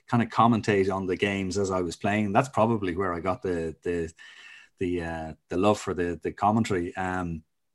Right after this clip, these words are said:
so yeah, I knew pretty early on that I was going to be, uh, I, I was, I wasn't gonna be a footballer. I'd, I'd have to be in the, I thought, actually at the time, I thought maybe I'd be a,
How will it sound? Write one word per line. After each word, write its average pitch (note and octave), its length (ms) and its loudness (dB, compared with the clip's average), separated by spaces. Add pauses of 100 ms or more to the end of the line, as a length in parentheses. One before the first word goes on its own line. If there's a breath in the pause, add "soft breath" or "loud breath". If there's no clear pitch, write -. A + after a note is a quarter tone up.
(420)
so A2+ 280 6
yeah, A2+ 340 8
I A#2 80 8
knew B2 300 10
pretty C3 240 8
early A2 240 8
on G#2 220 6
that F#2+ 120 -2
I F#2+ 40 -2
was F#2 180 -4
going G2 240 -2
to - 80 -10
be, F2+ 500 0
uh, E2+ 480 -6 (180)
I, F#2+ 160 -8 (160)
I F#2+ 160 -4
was, F#2 220 -6
I A2 80 -2
wasn't G#2 300 0
gonna G2 180 -4
be F#2 100 -4
a F2+ 40 -4
footballer. F2+ 560 -4
I'd, E2+ 220 -12
I'd E2 120 -14
have F2+ 180 -10
to - 60 -16
be F2 200 -8
in E2+ 140 -8
the, E2 240 -10 (120)
I - 80 -8
thought, F3+ 280 4 (260 loud breath)
actually C3+ 240 2
at C3 100 0
the B2+ 60 2
time, C#3+ 280 4
I A#2+ 80 4
thought A2 200 -2
maybe G#2 260 -2
I'd F2+ 140 -6
be F2+ 180 0
a, D#2 340 -8